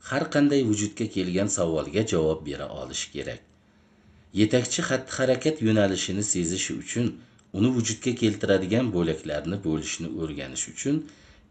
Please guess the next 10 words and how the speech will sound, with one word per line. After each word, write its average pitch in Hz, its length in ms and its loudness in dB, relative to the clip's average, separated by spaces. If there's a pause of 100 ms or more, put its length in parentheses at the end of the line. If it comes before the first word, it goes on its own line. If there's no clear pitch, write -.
ish - 220 -2
jarayonida 120 720 4 (440)
voqeadan 123 680 6
voqeaga 120 580 2
o'tishdagi 107 640 0
sahnaviy 92 640 2
harakat 90 480 -2
rivoji 80 540 0
yo'nalishini 67 680 -4 (520)
ko'p 127 220 2